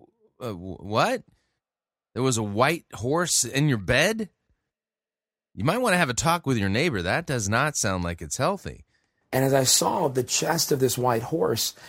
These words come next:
Speaker 2: I felt the beating of his hoof next to my ear.
Speaker 1: You might have wanted to run at that point. I mean, you imagine the head injury you would have sustained?
Speaker 2: And as I felt the beating of the,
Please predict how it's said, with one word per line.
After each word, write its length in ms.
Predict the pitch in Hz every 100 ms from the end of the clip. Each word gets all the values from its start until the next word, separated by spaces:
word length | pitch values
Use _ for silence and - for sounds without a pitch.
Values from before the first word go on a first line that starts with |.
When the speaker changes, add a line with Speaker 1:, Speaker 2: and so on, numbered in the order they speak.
| - -
Speaker 2:
I 120 | 123
felt 400 | - 156 147 -
the 60 | 127
beating 360 | 120 151 156
of 80 | 143
his 140 | 127
hoof 260 | - 151 -
next 240 | 117 117 -
to 60 |
my 160 | 117 113
ear. 240 | 120 - _ - - - - _ -
Speaker 1:
You 220 | 160 170
might 140 | 233 277
have 100 | 170
wanted 280 | 196 190 120
to 60 |
run 360 | 104 117 214 220
at 120 | 101
that 240 | 104 95 -
point. 240 | 104 92
I 40 |
mean, 240 | 95 98 90
you 180 | 101 131 151
imagine 340 | 151 170 143
the 160 | 104 107
head 220 | 101 156
injury 340 | 226 208 220
you 80 | 220
would 100 | 208
have 80 | 196
sustained? 640 | - 185 - 208 254 277 - _ _ -
Speaker 2:
And 100 | 127
as 140 | 139
I 120 | 139 127
felt 320 | - 160 143
the 60 |
beating 340 | 131 139 143 143
of 100 | 123
the, 180 | 123